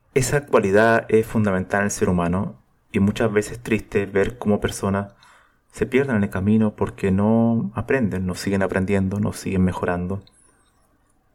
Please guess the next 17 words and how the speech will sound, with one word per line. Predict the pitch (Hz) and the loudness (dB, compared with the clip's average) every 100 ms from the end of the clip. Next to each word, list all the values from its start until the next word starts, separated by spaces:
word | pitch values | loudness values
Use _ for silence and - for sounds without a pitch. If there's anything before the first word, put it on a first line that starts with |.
| _ | _
y | 101 98 98 95 95 - - _ _ _ _ _ - - _ _ - | -4 -2 -2 -4 -6 -8 -14 _ _ _ _ _ -18 -18 _ _ -2
botan | 104 110 117 | 0 2 2
a | 110 | 2
la | |
basura | 98 - 110 110 110 - - - - _ _ - | 0 -2 -2 0 0 -4 -8 -12 -16 _ _ -6
la | 95 | -4
mejor | 95 113 110 | -2 0 0
cualidad | 113 104 98 101 107 | -2 -4 -2 0 0
del, | 104 101 95 107 - - - _ _ _ | 0 -2 -4 -14 -18 -20 -20 _ _ _
de | 101 | -4
nosotros, | 92 - 151 - | -2 0 0 0
que | - | -4
es | 95 | -4
la | 98 | -2
creatividad. | 101 92 90 92 95 82 - _ _ _ _ - - _ _ _ _ _ _ _ _ _ _ - - - - _ - | -2 -2 -2 -2 -2 -6 -16 _ _ _ _ -20 -20 _ _ _ _ _ _ _ _ _ _ -20 -20 -20 -20 _ 6
Ahora | 143 147 | 8 8
bien, | 131 107 113 | 4 2 -4